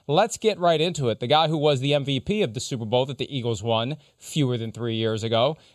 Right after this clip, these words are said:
now the starting quarterback for the Chicago Bears. It was a rough night last night for the Bears, for the offense, which was dreadful. They had a chance to win the game. Theoretically, they had the ball. They had about a minute. And on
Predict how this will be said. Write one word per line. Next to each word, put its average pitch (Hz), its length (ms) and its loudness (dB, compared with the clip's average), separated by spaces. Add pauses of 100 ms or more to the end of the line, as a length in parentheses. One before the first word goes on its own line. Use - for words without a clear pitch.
now 143 240 4
the 156 120 0
starting 139 360 2
quarterback 123 480 0
for - 80 -10
the 113 80 -2
Chicago 110 480 0
Bears. 110 400 -2
It 151 80 -4
was 135 140 -6
a 135 40 2
rough 147 360 2
night 156 240 0
last 127 300 -2
night 127 220 0
for 139 360 0
the 120 80 -2
Bears, 127 400 2
for 147 260 0
the 127 160 -4 (100)
offense, 143 520 0
which 139 200 -8
was 95 220 -6
dreadful. 135 800 0 (300)
They 139 100 2
had 170 140 2
a 214 40 -2
chance 247 520 -2
to 226 80 2
win 208 260 4
the 180 80 2
game. 160 480 2 (560)
Theoretically, 147 840 2
they 139 100 4
had 127 220 -2
the 131 40 -2
ball. 131 420 4
They 156 100 4
had 135 100 0
about 135 240 2
a 131 40 0
minute. 143 440 2 (420)
And 143 120 2
on 143 260 2